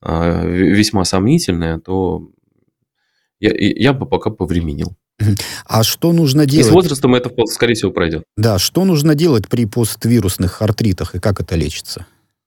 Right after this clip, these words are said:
Speaker 1: Обычно, э, дают, м, просто Н П В С, м, зачастую с-, в сочетании с антигистаминными препаратами.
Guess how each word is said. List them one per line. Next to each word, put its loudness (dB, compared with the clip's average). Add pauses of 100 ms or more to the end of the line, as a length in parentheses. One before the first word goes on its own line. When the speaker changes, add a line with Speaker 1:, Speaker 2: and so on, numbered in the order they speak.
(1900)
Speaker 1:
Обычно, 2
э, 2
дают, -2
м, -6
просто -2
Н 0
П -2
В -2 (100)
С, -12 (600)
м, -4
зачастую 2
с-, -6
в 0
сочетании -2
с -6
антигистаминными -4
препаратами. -8